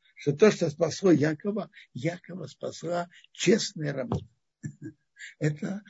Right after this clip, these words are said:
тоже важная сторона служения Богу, быть честным в денежных отношениях. И скажу вам прямо, это нелёгкая сторона жизни и непростая.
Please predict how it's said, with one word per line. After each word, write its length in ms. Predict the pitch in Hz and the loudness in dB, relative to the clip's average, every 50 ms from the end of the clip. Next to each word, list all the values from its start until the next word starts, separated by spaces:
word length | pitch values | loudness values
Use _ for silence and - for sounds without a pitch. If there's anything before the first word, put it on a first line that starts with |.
| - _ _ | -20 _ _
тоже 300 | - 185 202 165 165 - | 2 2 2 2 2 0
важная 460 | 127 165 - - 151 - 180 160 160 | 2 2 2 2 0 -2 -4 -6 -6
сторона 540 | - - - 143 127 120 123 139 156 175 151 | -6 -8 -10 -8 -8 -6 -4 -2 -2 -4 -4
служения 640 | - - 131 123 120 120 156 156 139 135 123 113 | -4 -2 -2 -2 0 0 -2 -2 -2 -4 -4 -6
Богу, 420 | 107 110 170 190 185 - - - _ _ - - - - _ _ _ | -6 -6 -6 -6 -6 -8 -12 -20 _ _ -20 -20 -20 -20 _ _ _
быть 180 | - 180 175 180 | -4 -4 -4 -4
честным 540 | - - - - 165 151 - - 160 151 120 | -6 -4 -4 -2 -2 -4 -6 -6 -6 -6 -6
в 60 | 107 | -6
денежных 520 | 104 127 151 151 143 143 - - 135 - | -6 -4 -4 -2 -2 -4 -6 -8 -8 -8
отношениях. 840 | 110 - - - 120 113 - - 120 120 123 135 156 196 - - - _ - - - - - | -10 -12 -10 -8 -8 -8 -6 -4 -4 -4 -2 -4 -4 -6 -8 -12 -16 _ -20 -18 -18 -12 -4
И 120 | - 180 151 | -2 0 0
скажу 440 | 147 - 156 147 143 147 170 190 | 0 2 4 6 8 10 10 10
вам 220 | 208 214 226 226 196 | 10 8 8 6 6
прямо, 560 | - 139 143 139 139 156 170 208 170 151 - _ _ _ _ _ - - - _ _ | 6 6 4 4 4 2 0 -4 -6 -10 -12 _ _ _ _ _ -20 -20 -20 _ _
это 340 | - 131 143 147 - - 165 | 0 0 0 0 0 0 2
нелёгкая 840 | 147 123 135 180 208 240 233 202 185 170 151 - - - 160 156 151 | 4 6 8 8 8 8 8 6 4 2 0 -4 -4 -4 -2 -2 -2
сторона 500 | - - 131 131 131 127 127 135 135 120 | -4 -4 -4 0 0 2 2 2 2 2
жизни 540 | 113 120 113 107 101 101 110 120 156 156 - _ _ _ _ - | 2 2 2 0 -2 -4 -4 -4 -4 -6 -8 _ _ _ _ -2
и 100 | 139 135 | 0 0
непростая. 840 | 139 139 139 139 - - 151 151 - - - - - - - - | 2 0 -2 -4 -6 -12 -14 -14 -14 -14 -14 -14 -14 -14 -16 -20